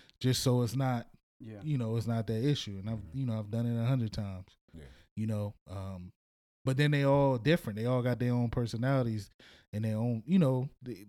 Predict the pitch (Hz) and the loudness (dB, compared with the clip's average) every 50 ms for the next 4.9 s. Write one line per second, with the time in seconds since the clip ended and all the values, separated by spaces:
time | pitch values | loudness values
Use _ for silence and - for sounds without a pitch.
0 | 98 113 110 120 135 127 - 135 127 120 117 120 123 117 117 120 117 120 110 120 | -14 -6 0 2 2 4 4 2 2 2 2 0 0 -2 -2 -4 -4 -4 -4 -4
1 | 117 117 139 160 165 151 - - 117 107 - - 120 113 113 110 113 - _ _ | -2 0 2 2 2 0 0 -4 -4 -4 -2 -2 0 0 0 -2 -4 -6 _ _
2 | - _ _ - _ _ _ _ _ _ _ _ _ _ _ - 123 143 135 117 | -20 _ _ -20 _ _ _ _ _ _ _ _ _ _ _ -4 -2 -2 2 4
3 | 143 143 143 131 127 131 131 127 123 123 143 165 175 170 160 - 135 131 123 120 | 4 6 6 6 4 2 2 2 2 4 4 6 6 6 4 2 2 2 4 6
4 | 123 120 120 113 101 127 123 123 123 - - 123 139 151 127 87 - | 6 6 6 6 6 6 6 4 4 2 0 0 2 2 2 0 -2